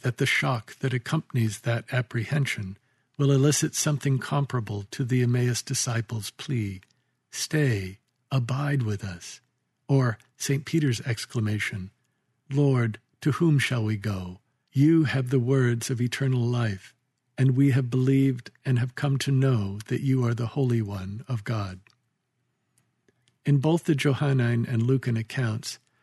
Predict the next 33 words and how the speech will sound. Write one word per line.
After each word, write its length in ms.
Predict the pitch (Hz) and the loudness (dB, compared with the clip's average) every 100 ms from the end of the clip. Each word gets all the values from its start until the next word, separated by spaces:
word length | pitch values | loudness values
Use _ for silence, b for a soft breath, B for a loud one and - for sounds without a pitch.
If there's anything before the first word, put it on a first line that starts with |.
| _ - | _ -2
there 100 | 143 | 0
seems 380 | - 175 180 - | 4 4 4 2
to 160 | 151 | 0
have 200 | 127 117 | 2 0
been 200 | 117 110 | 0 -2
a 60 | 113 | -2
hurdle 460 | - 160 131 101 | -2 0 0 -2
for 220 | 104 - 113 | -6 -6 -4
his 180 | 120 | -4
disciples 580 | - 123 135 123 131 120 | -4 -4 -2 -2 -2 -6
to 100 | - | -6
overcome, 800 | 135 131 123 117 - 127 101 98 _ _ _ _ _ | -2 -2 -2 -4 -2 -2 -2 -6 _ _ _ _ _
and 180 | 127 123 143 | 0 0 2
only 500 | 147 151 151 147 - | 2 4 2 0 -2
on 140 | 143 123 | 0 0
the 80 | |
far 300 | 117 160 147 | 0 -2 0
side 420 | 139 - 151 151 123 | 0 -2 -2 0 -2
of 100 | 107 | -2
that 220 | 104 - | -6 -6
hurdle 440 | 117 104 101 104 - | -6 -6 -6 -8 -6
would 140 | 117 | -2
their 140 | 120 | 0
discipleship 720 | 113 117 139 135 127 - 131 120 - | 0 -2 -2 -2 -2 -4 -4 -6 -4
be 100 | 120 | -2
mature 420 | 113 113 147 135 | -2 -2 0 0
enough 380 | 117 113 107 - _ | 2 -2 -4 -12 _
to 120 | - 120 | -10 -4
recognize 600 | 120 - 120 117 113 - | -4 -2 -2 0 -2 -4
precisely 800 | - 123 - 151 - - 98 95 b b b - | -6 -6 -2 -2 -2 -4 -8 -10 b b b -8
how 240 | 127 131 | -2 -2
it 180 | - - | -2 -2
was 400 | 113 104 104 | -2 -2 -6